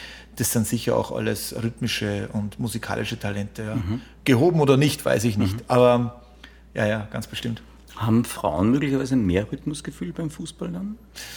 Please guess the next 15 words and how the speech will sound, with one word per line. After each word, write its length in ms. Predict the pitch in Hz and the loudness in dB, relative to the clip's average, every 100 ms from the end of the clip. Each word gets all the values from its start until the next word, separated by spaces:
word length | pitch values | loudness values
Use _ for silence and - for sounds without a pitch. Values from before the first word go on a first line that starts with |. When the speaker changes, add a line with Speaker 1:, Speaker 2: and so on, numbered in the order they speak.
| - - - - - - - - - | -14 -14 -14 -14 -16 -16 -18 -18 -6
Speaker 1:
Boah, 220 | - 107 - - - - - - - - | 0 0 -2 -6 -10 -14 -14 -14 -16 -12
das 220 | - - | -10 -10
ist 120 | 92 | -10
eine 100 | 107 | -10
gute 280 | - 113 - | -6 -6 -6
Frage. 420 | - - 92 87 - - - | -10 -10 -10 -10 -14 -20 -12
Da 100 | 104 | -10
traue 320 | - - 110 | -8 0 2
ich 100 | 139 | 2
mir 100 | 127 | 0
fast 320 | 113 127 127 - | -4 -6 -8 0
kein 140 | 113 | 0
Speaker 2:
Mhm. 100 | 139 | 2
Speaker 1:
Urteil 340 | 127 - 117 | -4 -4 -8
zu. 320 | - - 110 | -8 -6 -6